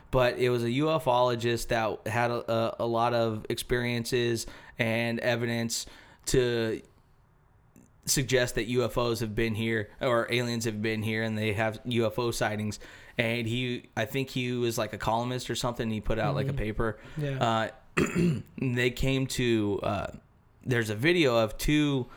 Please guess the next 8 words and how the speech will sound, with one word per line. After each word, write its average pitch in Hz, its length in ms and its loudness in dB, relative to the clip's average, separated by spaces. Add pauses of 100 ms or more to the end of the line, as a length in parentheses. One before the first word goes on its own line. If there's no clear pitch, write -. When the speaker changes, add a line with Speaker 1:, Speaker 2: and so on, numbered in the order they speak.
(320)
Speaker 1:
uh, 110 260 0
two 165 220 0
guys 135 600 6
in 113 480 -2 (640)
black 127 240 2
suits, - 540 -2 (360)
white 131 260 2
shirt, 131 400 2